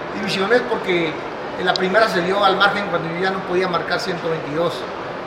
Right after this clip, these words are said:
La segunda se dio porque yo me fui a veintiséis, y si querían algo,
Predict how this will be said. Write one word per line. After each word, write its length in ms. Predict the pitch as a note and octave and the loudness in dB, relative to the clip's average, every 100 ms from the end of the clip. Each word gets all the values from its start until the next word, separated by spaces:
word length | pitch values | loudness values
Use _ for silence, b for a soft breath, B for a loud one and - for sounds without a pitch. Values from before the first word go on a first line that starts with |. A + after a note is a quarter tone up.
| - | -6
La 140 | - - | 0 0
segunda 380 | G3 F#3 A3 G#3+ | 2 2 4 4
se 140 | F3+ | 2
dio 200 | F3+ F#3+ | 2 4
porque 1600 | G#3 G#3+ G#3+ - - - - - - - - - - - - F3 | 6 4 2 -2 -4 -6 -6 -8 -8 -8 -8 -6 -6 -6 -4 0
yo 80 | F#3+ | 0
me 100 | G#3 | 2
fui 140 | F3+ G#3 | 2 6
a 60 | G#3+ | 6
veintiséis, 640 | F#3+ - F3+ G#3+ A#3+ - | 4 0 2 4 4 0
y 400 | - - - - | -4 -6 -6 -8
si 60 | - | -6
querían 340 | F3 F3+ G3 | -2 -2 2
algo, 360 | G3 G#3 G#3 | 2 2 2